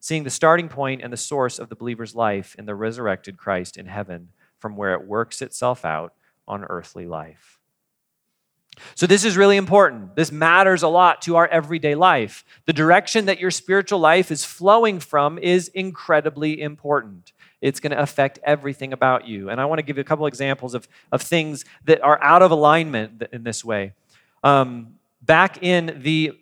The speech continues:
uh, Middle Ages, the church participated in something called, uh, indulgences. And what indulgences were is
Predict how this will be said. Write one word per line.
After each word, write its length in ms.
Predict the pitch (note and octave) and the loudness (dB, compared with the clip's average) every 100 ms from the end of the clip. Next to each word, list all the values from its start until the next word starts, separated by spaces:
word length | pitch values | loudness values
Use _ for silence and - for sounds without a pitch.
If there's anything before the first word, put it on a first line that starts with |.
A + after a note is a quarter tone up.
| - | -2
uh, 240 | B2+ B2 | 0 0
Middle 300 | C3+ F3 E3+ | 0 2 4
Ages, 720 | D#3 F3 B2+ F2+ E2+ - - _ _ _ _ _ _ _ - - - | 4 2 -2 -10 -14 -20 -20 _ _ _ _ _ _ _ -20 -16 -4
the 80 | D3 | -4
church 560 | - G3 G3 - - - _ _ | 2 2 2 -2 -10 -14 _ _
participated 800 | - F3 G3 G3 G3 F3+ E3+ E3 | 0 2 2 0 0 2 2 2
in 100 | D#3 | 0
something 400 | D3 F3+ E3+ E3 | 0 0 0 -6
called, 440 | D3+ D#3+ D3+ D3 - | 0 4 6 4 -2
uh, 200 | - B2+ B2 | -2 0 0
indulgences. 1120 | D#3 C3+ C#3 D3 D#3+ B2+ A#2 - G#2+ G2 A#2 | -4 -2 4 6 4 -2 -10 -8 -6 -6 -8
And 100 | C#3 | 2
what 160 | F3+ | 2
indulgences 760 | F#3 D#3+ E3+ G#3 F#3 F3 E3 C3 | 4 4 6 6 0 -8 -8 0
were 220 | D3 D3 | 4 4
is 160 | C#3+ | 2